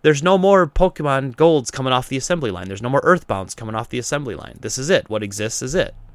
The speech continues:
I shouldn't say that. There have been a few instances where, like,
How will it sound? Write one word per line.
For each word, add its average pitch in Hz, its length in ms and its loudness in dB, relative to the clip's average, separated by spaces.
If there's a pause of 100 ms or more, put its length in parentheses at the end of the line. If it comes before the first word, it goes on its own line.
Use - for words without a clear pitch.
(720)
I - 40 -6
shouldn't 170 240 0
say 139 140 4
that. 101 180 -2
There 120 120 2
have 127 120 0
been 113 100 -2
a 107 40 -6
few 120 140 -4
instances 104 260 -6
where, 104 120 -6
like, 98 260 -8